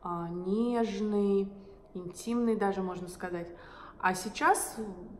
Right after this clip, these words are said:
поносив его на работу, я понимаю, что вот он, он интересный.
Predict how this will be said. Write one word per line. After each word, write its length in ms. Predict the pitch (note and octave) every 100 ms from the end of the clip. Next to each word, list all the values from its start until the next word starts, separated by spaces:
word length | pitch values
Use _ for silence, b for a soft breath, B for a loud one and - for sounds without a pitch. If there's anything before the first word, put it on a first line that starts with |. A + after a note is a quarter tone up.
| -
поносив 460 | G#3+ G#3+ A3 B3 -
его 240 | G#3+ G3
на 120 | G3
работу, 340 | G3 G3 F4 D4
я 120 | F#3+
понимаю, 320 | - G#3 C4+
что 180 | C#4+ G3+
вот 140 | F#3+
он, 140 | G3+ G3+ -
он 120 | F#3+
интересный. 880 | G#3 - G3+ G3 A3+ - - E3+